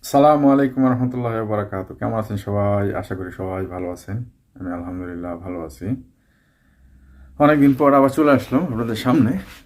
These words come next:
কিছু, আহ, কথা বলবো এই জন্য।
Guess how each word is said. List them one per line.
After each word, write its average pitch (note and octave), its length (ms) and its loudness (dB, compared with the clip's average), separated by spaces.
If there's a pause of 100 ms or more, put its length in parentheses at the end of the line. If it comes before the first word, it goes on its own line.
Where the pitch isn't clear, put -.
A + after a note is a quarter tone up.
(160)
কিছু, G#2+ 440 -4 (760)
আহ, G2+ 340 0
কথা A2+ 200 0
বলবো G#2 360 -2 (160)
এই G2+ 140 -4
জন্য। F#2+ 320 -6